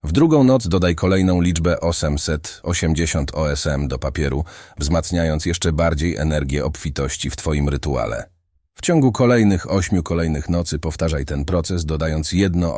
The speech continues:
osiemset osiemdziesiąt O S M każdej nocy i ponownie potwierdzając swoje pragnienia z determinacją i przekonaniem. W dziewiątą noc stajesz przed kluczową decyzją. Możesz zdecydować się spalić papier,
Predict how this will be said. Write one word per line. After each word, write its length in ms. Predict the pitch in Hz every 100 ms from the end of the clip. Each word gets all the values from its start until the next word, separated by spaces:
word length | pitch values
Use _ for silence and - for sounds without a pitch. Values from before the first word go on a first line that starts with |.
| 76
osiemset 720 | 78 76 71 76 76 76 - _ -
osiemdziesiąt 680 | 85 92 85 95 92 80
O 200 | - 78
S 140 | 69 -
M 220 | 76 76
każdej 400 | 82 82 73 67
nocy 360 | 67 64 73 65 _ _ _ -
i 100 | 107
ponownie 480 | 131 123 117 110
potwierdzając 720 | 95 92 - 78 76 95 85 80
swoje 440 | - - 90 85
pragnienia 520 | 85 80 80 90 85
z 80 | 73
determinacją 840 | 90 90 80 78 73 71 - 71
i 140 | 69 78
przekonaniem. 680 | - 80 78 76 62 53 - _ _ _ _ _ _
W 60 | -
dziewiątą 480 | 87 101 127 98 85
noc 340 | 90 110 -
stajesz 360 | - - 78 71
przed 220 | - 71
kluczową 480 | - 73 76 71 76
decyzją. 580 | 69 - 64 53 50 50 - _ _ _ -
Możesz 400 | 82 78 73 -
zdecydować 640 | 76 78 78 80 82 71
się 160 | - 65
spalić 420 | - 69 67 67
papier, 440 | - 87 90 87